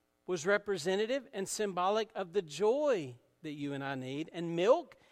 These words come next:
is to nourish and strengthen our hearts and our souls.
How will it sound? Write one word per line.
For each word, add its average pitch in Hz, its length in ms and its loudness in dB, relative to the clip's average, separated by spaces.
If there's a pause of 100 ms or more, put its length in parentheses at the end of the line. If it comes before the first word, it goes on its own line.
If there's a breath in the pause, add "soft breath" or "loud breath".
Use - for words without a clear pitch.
(220 soft breath)
is 220 240 0
to 233 180 -2
nourish 208 840 0 (220 soft breath)
and 208 180 -2
strengthen 208 840 -2 (280 soft breath)
our 196 180 4
hearts 190 600 2 (160)
and 185 100 -2
our 180 160 2
souls. 185 760 2